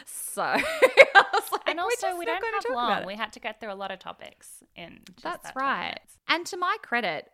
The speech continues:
Speaker 1: William the Conqueror did do a thing.
Speaker 2: <laughs>
Speaker 1: And <laughs> eventually we ended up with Queen Elizabeth the second. So, I mean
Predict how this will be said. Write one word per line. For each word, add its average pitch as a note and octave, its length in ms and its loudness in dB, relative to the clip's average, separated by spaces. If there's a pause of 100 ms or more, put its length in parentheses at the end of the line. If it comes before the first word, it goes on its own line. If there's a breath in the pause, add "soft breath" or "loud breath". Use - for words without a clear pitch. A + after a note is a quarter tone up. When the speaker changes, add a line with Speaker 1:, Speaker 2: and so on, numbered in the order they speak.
Speaker 1:
William D#4+ 420 -10
the C#4 80 -8
Conqueror E3+ 500 -6 (120)
did B3+ 240 -10
do E3+ 180 -6
a D3 60 -8
thing. F2+ 380 -14 (760 loud breath)
Speaker 2:
<laughs> G#3+ 640 -6 (680)
Speaker 1:
And D4 140 -2
<laughs> C5+ 1600 -4
eventually D4+ 680 0
we C4 160 -4
ended C#4 240 -2
up D#4 140 -4
with F4 120 -10
Queen F#4 220 -8
Elizabeth F#4+ 420 -6
the G4 100 -10
second. A3+ 560 -4
So, D4 160 -2
I D4 140 0
mean C#4+ 480 -4